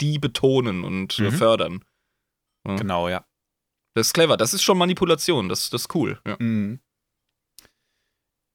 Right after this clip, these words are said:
Speaker 2: Was viele über Hutten nicht wissen,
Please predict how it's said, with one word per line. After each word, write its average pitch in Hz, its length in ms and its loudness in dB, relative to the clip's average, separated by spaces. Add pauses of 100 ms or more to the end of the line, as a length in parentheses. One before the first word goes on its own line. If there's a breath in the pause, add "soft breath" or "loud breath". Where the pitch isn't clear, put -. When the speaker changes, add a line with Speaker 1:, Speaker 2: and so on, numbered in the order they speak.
(440)
Speaker 2:
Was 110 240 -2
viele 151 260 -4
über 117 240 0
Hutten 117 320 0
nicht - 280 -6
wissen, 107 340 -4